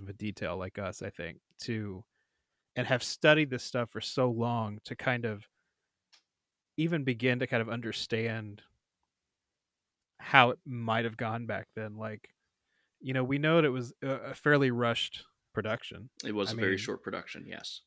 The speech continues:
Speaker 1: you know, so you have to take that into account. Like,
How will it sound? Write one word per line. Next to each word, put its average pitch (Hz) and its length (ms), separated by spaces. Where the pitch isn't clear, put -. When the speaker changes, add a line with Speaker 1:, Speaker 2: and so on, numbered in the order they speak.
Speaker 1:
you 139 140
know, 117 220
so 123 760
you 135 140
have 143 100
to - 80
take 131 220
that 117 220
into 107 200
account. 95 400
Like, 98 340